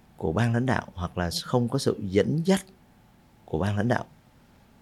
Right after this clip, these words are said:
thì cái cơ hội chuyển đổi số thành công cũng sẽ rất khó. Và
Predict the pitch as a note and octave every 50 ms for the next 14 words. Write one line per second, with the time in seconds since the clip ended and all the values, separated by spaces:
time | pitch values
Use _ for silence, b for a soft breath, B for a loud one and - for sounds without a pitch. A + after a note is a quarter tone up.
0 | _ - - F#2 F2 F2 E2+ E2 D#2+ D#2+ - - _ _ - - _ _ - -
1 | A#2+ C3 - - C3 B2 A#2 G#2+ A2 - - - - - D#2+ C#2 C2 C#2+ - -
2 | A2 B2 - F#2+ E2+ D#2+ D#2 - F#2 F2 F2 F2 F2 - - E2+ E2 E2+ F2 -
3 | - - G2 A#2 C#3 - - G2+ F2+ A2+ - - - -